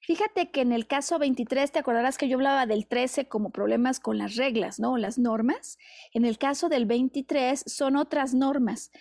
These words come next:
son las normas de orden moral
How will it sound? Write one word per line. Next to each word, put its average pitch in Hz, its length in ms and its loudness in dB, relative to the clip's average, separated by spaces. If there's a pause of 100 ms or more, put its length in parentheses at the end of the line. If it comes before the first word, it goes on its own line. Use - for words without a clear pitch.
(160)
son 254 320 2
las 262 300 -2
normas 262 680 2
de 208 120 0
orden 220 460 2
moral 226 600 2